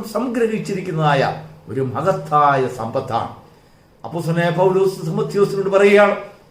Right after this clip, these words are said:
"ഞാൻ ആരെ വിശ്വസിച്ചിരിക്കുന്നു, ഞാൻ അറിയുന്നു, അവൻ എൻ്റെ ഉപനിധി ഒരു മനുഷ്യന്റെ കയ്യിലും ഏൽപ്പിച്ചു കൊടുക്കാതെ അത് എനിക്ക് വേണ്ടി അത് തരും. അതെന്തെന്ന് അവൻ എന്നോട് അപ്പോൾ വെളിപ്പെടുത്തും." പ്രിയപ്പെട്ട ദൈവ പൈതലേ, ഈ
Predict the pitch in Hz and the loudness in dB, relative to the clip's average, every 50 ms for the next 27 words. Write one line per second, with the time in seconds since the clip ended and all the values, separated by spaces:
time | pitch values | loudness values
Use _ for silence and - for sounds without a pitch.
0 | - 143 175 196 196 190 202 208 208 202 208 208 208 196 156 233 226 - - 220 | -2 0 2 2 4 6 6 6 6 6 4 4 2 0 0 -2 -4 -4 -6 -8
1 | - 240 226 - - 208 214 220 226 214 214 233 247 247 247 240 233 240 233 233 | -8 -8 -6 -4 -4 -4 -4 -2 0 4 4 6 6 4 4 2 0 0 -2 -4
2 | - - - - _ - 147 196 - 311 311 302 - - - 156 214 277 - - | -6 -12 -18 -18 _ -2 2 4 6 6 4 4 2 -2 2 4 4 4 4 4
3 | 294 269 240 170 269 285 330 285 285 285 285 269 277 247 - - - - 254 339 | 0 0 0 -2 0 2 2 2 2 2 -2 -2 -2 -4 -4 -8 -4 -2 0 2
4 | 370 359 285 285 285 277 - - 269 254 262 233 226 240 233 220 220 220 202 175 | 2 4 2 2 2 0 -2 -2 0 2 4 4 6 4 4 4 4 4 2 0
5 | 156 165 190 233 240 220 196 160 139 139 147 143 135 - 123 123 120 104 90 82 | 0 2 2 4 4 2 -2 -6 -6 -6 -4 -4 -4 -2 0 0 0 0 -2 -6
6 | - - - - - _ _ _ _ - 123 131 127 135 156 190 - - 170 175 | -10 -14 -20 -20 -20 _ _ _ _ -10 -6 -6 -4 -4 -4 -4 -6 -8 -6 -2
7 | 160 175 175 165 165 156 151 151 127 117 - - 110 - - 139 165 190 185 127 | 0 0 0 0 0 0 -2 -2 -2 -4 -6 -8 -10 -6 -2 0 0 0 0 0
8 | - - - - - - - - 120 - - 190 - 202 202 214 208 202 196 196 | -4 -6 -10 -16 -18 -18 -12 -8 -6 -4 -4 -2 -2 -2 0 0 0 2 2 0
9 | 185 - - - - - - _ - 123 156 185 190 190 190 - - - 127 156 | 0 -2 -6 -14 -20 -20 -20 _ -8 -4 0 0 0 0 -2 -6 -8 -4 -2 -2
10 | 175 185 185 180 175 175 160 - - - - - 131 - - - - - 151 151 | 0 0 0 0 0 0 -2 -2 -4 -6 -4 -2 -2 -2 -4 -6 -2 2 4 4
11 | 147 139 135 120 113 123 143 143 - 131 - - - - - - - - - - | 4 2 0 -2 -2 -2 -2 -4 -6 -8 -8 -10 -12 -16 -20 -20 -20 -20 -20 -20
12 | - - 190 233 226 - 175 160 175 160 - 160 - - - - 147 143 120 - | -12 -8 -6 -4 -4 -4 -6 -6 -6 -6 -6 -8 -10 -12 -8 -8 -8 -6 -8 -8
13 | 107 101 101 98 98 95 - - - - - _ _ _ _ _ - 208 262 | -10 -10 -10 -10 -10 -12 -12 -16 -20 -20 -20 _ _ _ _ _ -4 -2 0